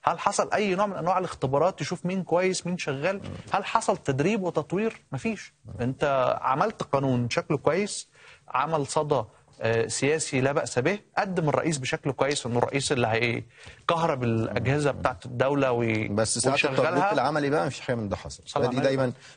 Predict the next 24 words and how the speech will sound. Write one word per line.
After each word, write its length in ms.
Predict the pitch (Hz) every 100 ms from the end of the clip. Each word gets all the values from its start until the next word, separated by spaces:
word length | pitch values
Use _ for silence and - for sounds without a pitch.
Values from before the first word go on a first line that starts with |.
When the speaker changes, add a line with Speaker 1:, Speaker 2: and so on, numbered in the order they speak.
| -
Speaker 2:
المشكلة 440 | 127 120 151 147
دايمًا 340 | 131 113 143 135
اللي 180 | 120 107
بتكمن 360 | 131 131 117
يعني 380 | 113 123 123 113
في 120 | 107
التفاصيل، 580 | - - 120 117 127 101 - - - -
انه 300 | 110 110 107
ممكن 240 | 110 120
يكون 140 | 120 127
الكلام 240 | 117 123
شكله 220 | 117 104
حلو 220 | 117 135 127
جدًا، 200 | 151 160
لما، 180 | 123 107
لما 240 | 110 107
تاخده 260 | 101 143 143
وتنزل 300 | 127 143 131
بيه 180 | 123 143
الارض 380 | 143 147 160 135 -
ما 80 |
يعملش 260 | 104 113 -
اي 260 | 95 104 98 _ _ _ _ - -
نتائج. 300 | - 90